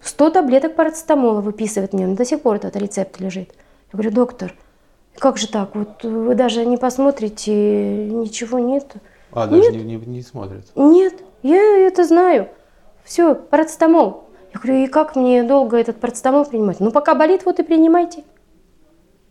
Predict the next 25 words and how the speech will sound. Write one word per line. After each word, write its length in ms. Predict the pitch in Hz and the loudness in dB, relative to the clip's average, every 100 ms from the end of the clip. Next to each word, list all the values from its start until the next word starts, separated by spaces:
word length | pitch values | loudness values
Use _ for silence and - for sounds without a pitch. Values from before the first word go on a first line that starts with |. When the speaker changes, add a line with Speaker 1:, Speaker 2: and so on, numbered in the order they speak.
| _ _ _ _ _ | _ _ _ _ _
Speaker 2:
А 60 | - | -8
парацетамол-то 720 | 123 131 - 127 135 131 127 | -6 -6 -8 -10 -10 -8 -8
обезболивающий 640 | 123 127 123 104 101 - | -10 -8 -8 -8 -12 -20
просто, 260 | - 294 330 | -8 0 2
Speaker 1:
Ну, 120 | 403 | 2
Speaker 2:
да? 60 | 392 | 2
Speaker 1:
да. 300 | 285 196 180 _ _ _ _ | 0 0 -8 _ _ _ _
Speaker 2:
Он 120 | 117 113 | -12 -6
просто 280 | 135 - | -6 -6
снимает, 540 | 123 139 139 170 175 - | -10 -6 -4 -2 -2 -4
как 140 | 127 | -2
Speaker 1:
Он 80 | 302 | 2
Speaker 2:
бы, 20 | |
Speaker 1:
просто 260 | 330 320 330 | 2 2 0
снимает, 720 | 330 359 403 466 311 247 - | 4 6 6 6 2 0 0
э, 260 | 220 214 214 | 2 2 2
немного 260 | 240 240 | 2 4
Speaker 2:
ощущение 540 | 220 170 - - 135 139 | 4 4 4 4 4 2
Speaker 1:
ощущение. 460 | 143 139 120 104 | 4 4 4 4
Speaker 2:
боли, 140 | 107 110 | 0 -6
и 40 | |
всё. 180 | - 269 | -4 4
Speaker 1:
Он 180 | 285 302 | 6 6
не 100 | 311 | 6
лечит 420 | 370 427 - 240 | 6 4 0 -8